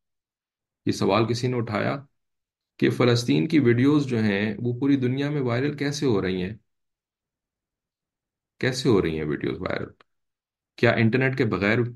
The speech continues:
ये वीडियोज़ बन सकती हैं? इंटरनेट के बगैर ये वीडियोज़ वायरल हो सकती हैं? तो जो दुश्मन है, जो काफिर है, जिसने के खाना भी बंद किया हुआ है, पीना भी बंद किया हुआ है, जिसने के हर चीज़ जो है वो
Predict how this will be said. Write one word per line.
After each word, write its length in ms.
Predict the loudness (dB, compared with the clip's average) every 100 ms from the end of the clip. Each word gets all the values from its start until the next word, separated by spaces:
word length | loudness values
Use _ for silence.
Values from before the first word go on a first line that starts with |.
| -16 _ _ _ _ _ _
ये 180 | 2 4
वीडियोज़ 460 | 4 4 2 2 -2
बन 180 | -2 -2
सकती 320 | -4 -6 -6
हैं? 160 | -6 -2
इंटरनेट 340 | 0 2 0 0
के 60 |
बगैर 300 | 0 0 0
ये 60 | 2
वीडियोज़ 360 | 2 0 0 0
वायरल 280 | -2 -2 -2
हो 120 | -4
सकती 360 | -6 -6 -4
हैं? 140 | -4 -6 -14 _ _ -20 _ _ _ 4
तो 80 | 6
जो 580 | 8 8 8 6 4 0
दुश्मन 460 | 0 0 0 -2 2
है, 340 | 2 4 2
जो 160 | 0 -2
काफिर 480 | 0 -2 -2 -4 -2
है, 320 | -2 0 0 -2
जिसने 340 | -4 -2 -2
के 120 | -2 -6
खाना 360 | -6 -2 0
भी 120 | 0 2
बंद 220 | 0 0
किया 240 | -2 -2
हुआ 180 | -4 -4
है, 80 | -6
पीना 300 | -4 -2 0
भी 140 | 0 0
बंद 240 | 0 0
किया 180 | 0 0
हुआ 160 | 0 -2
है, 60 |
जिसने 320 | -4 -2 -2 2
के 140 | 0 0 -10 -18 -20 _ -2
हर 140 | -2
चीज़ 280 | 2 2 2
जो 100 | 2
है 60 | 4
वो 460 | 2 0 -2 -8